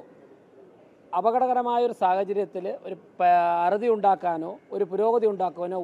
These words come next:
ഒരു നിലപാടും ഈ ചർച്ച കൊണ്ട് നടന്നില്ല എന്നുള്ളതാണ് അങ്ങേയറ്റം ഖേദകരമാണ്. കഴിഞ്ഞ രണ്ട് ദിവസമായി തിരുവനന്തപുരം ജില്ലയിലെയും കേരളത്തിലെയും മുഴുവൻ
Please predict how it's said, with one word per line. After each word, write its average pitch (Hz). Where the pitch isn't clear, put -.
ഒരു 247
നിലപാടും 208
ഈ 185
ചർച്ച -
കൊണ്ട് 160
നടന്നില്ല 139
എന്നുള്ളതാണ് 135
അങ്ങേയറ്റം 165
ഖേദകരമാണ്. 190
കഴിഞ്ഞ 233
രണ്ട് 233
ദിവസമായി 180
തിരുവനന്തപുരം 262
ജില്ലയിലെയും 226
കേരളത്തിലെയും 233
മുഴുവൻ 240